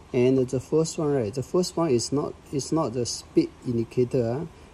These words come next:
The first one is a power indicator, okay? When you're charging, huh? For example, you can see, huh? Okay, this is the cable.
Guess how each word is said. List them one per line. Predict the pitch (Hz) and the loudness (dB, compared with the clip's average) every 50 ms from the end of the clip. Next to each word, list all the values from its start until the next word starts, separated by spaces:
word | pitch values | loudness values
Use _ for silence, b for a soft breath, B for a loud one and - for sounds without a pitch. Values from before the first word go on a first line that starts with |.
| B B | B B
The | 135 139 | 0 0
first | - - 190 202 190 - - | 2 4 2 2 2 2 0
one | - 175 180 170 | 0 0 2 4
is | 131 131 123 120 - - - | 4 4 2 2 -2 -6 -6
a | 135 123 120 | -6 -6 -6
power | - - - - 139 131 135 143 147 147 160 165 165 156 | -6 -6 -2 0 2 4 4 4 4 4 4 4 4 4
indicator, | 139 123 117 110 117 113 - 123 117 117 - 127 117 117 117 | 4 2 2 0 -2 -4 -2 -2 -2 -2 0 -2 -2 -2 -2
okay? | 120 - 117 175 202 - B B B B B B | -2 -2 -2 -2 -2 -4 B B B B B B
When | 143 151 175 | 4 8 8
you're | 175 160 139 - | 8 8 6 2
charging, | - - - 120 127 127 - 143 127 117 | 0 -2 -4 -4 -4 -2 0 0 0 0
huh? | 120 135 156 151 | 0 0 -4 -4
For | - - | -4 -4
example, | 113 - - 120 117 123 127 123 117 101 110 135 185 220 214 - - - - - - - - | -4 -4 -4 -2 -2 0 0 0 -2 -2 -2 -2 -4 -4 -6 -10 -16 -20 -20 -20 -20 -10 -6
you | 127 127 | -4 -4
can | - - 151 151 | -2 -2 -2 -4
see, | - - - 160 139 120 | -4 -4 -2 -2 -2 -2
huh? | 113 123 143 180 196 190 180 - - - - - - - - - - - - - - - - - - - - - - - - - - - - - - - - - - - - - - - - - - - - - - - - - - - - - - - - - - - - - - - - - - - - - - | -2 -4 -4 -6 -8 -10 -12 -14 -18 -20 -18 -18 -18 -18 -16 -16 -16 -10 -6 -6 -6 -6 -8 -12 -14 -12 -10 -10 -10 -10 -12 -14 -14 -14 -16 -16 -14 -16 -16 -16 -18 -18 -18 -18 -16 -16 -16 -16 -16 -16 -18 -18 -20 -20 -16 -12 -12 -12 -12 -12 -14 -14 -14 -14 -18 -14 -12 -12 -10 -10 -10 -10 -10 -12 -12 -8 -6
Okay, | 147 147 147 156 135 120 | -4 0 2 2 2 4
this | 123 170 180 175 - | 4 2 2 2 0
is | |
the | - 123 | -2 -2
cable. | - - 120 117 110 120 110 95 101 127 165 208 | -2 0 -2 -2 -2 -2 -4 -4 -2 -2 -2 -4